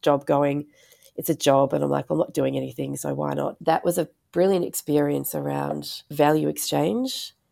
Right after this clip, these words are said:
and cash not being the only thing, because that job didn't pay a lot of money, and that drove me mental, because in this particular place,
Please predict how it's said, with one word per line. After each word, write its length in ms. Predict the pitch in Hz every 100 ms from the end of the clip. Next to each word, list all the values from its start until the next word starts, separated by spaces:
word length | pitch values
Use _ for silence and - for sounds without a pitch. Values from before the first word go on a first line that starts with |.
| _ -
and 160 | 147
cash 340 | - 160 143 -
not 180 | 151 -
being 220 | 151 143
the 140 | 139
only 300 | - 143 139
thing, 340 | 135 - 156 180
because 240 | 165 165
that 180 | - -
job 160 | 208 190 -
didn't 280 | 170 165 -
pay 260 | - 151
a 40 | 151
lot 160 | 143
of 60 | 139
money, 400 | 139 147 226 262 -
and 100 | 156
that 140 | 156
drove 240 | - 156 151
me 120 | 147
mental, 520 | 139 139 - - - _
because 260 | 165 165 151
in 100 | 160
this 140 | 175
particular 480 | 175 170 165 - 151
place, 580 | 147 147 143 170 -